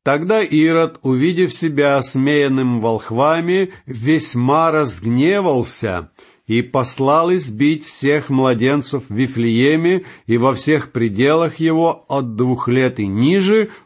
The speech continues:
по времени, которое выведал от волхвов».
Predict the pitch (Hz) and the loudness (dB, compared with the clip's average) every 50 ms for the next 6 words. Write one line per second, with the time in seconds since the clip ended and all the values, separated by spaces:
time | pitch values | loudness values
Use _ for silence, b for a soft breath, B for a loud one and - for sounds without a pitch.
0 | B _ 104 98 98 90 95 104 117 127 127 131 127 131 131 135 143 156 160 156 | B _ -4 -2 -2 -2 0 0 2 2 2 2 2 2 2 2 2 0 0 -4
1 | B B B _ - 104 98 - - - 123 123 127 127 131 131 135 135 131 127 | B B B _ -6 -6 -6 -4 -4 -2 0 2 2 2 2 2 2 2 0 -2
2 | 127 - _ _ _ 98 87 82 85 98 120 127 123 127 123 120 123 123 120 - | -6 -12 _ _ _ -12 -10 -6 -2 0 0 2 2 0 0 0 0 0 -2 -2
3 | - 104 104 - 98 95 104 104 - - - 101 98 95 85 - - - | -4 -6 -6 -4 -4 -4 -4 -4 -6 -8 -10 -6 -6 -6 -6 -6 -10 -18